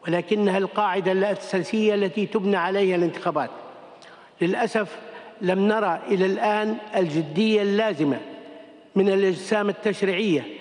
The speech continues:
للمضي قدوًا في هذا المسار. عليه ندعو كافة المعنيين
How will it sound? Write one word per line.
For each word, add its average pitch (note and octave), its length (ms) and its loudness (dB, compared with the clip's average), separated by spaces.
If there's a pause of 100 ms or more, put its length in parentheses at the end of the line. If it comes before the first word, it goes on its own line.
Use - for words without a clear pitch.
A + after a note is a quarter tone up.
(200)
للمضي F#3 500 4
قدوًا G3+ 540 2 (160)
في F3+ 100 2
هذا F#3 200 0
المسار. F3 440 0 (1000)
عليه G3 360 2 (220)
ندعو F#3+ 360 2
كافة A3 360 -2 (100)
المعنيين G3+ 720 2